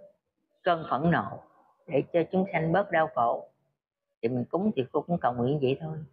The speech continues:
Nhưng mà có một mình mình đâu có nổi cả thế giới con. Bởi vì phải đồng nhau hiệp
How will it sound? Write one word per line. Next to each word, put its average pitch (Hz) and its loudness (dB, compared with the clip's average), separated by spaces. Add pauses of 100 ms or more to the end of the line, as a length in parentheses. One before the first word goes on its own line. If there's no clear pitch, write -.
(280)
Nhưng 170 4
mà 131 2
có 202 0
một 143 -2
mình 127 0
mình 127 0
đâu 147 2
có 180 0
nổi 139 2
cả 160 0
thế 185 4
giới 220 4
con. 156 0 (1120)
Bởi 165 4
vì 156 4
phải 170 0
đồng 131 -2
nhau 151 0
hiệp 135 2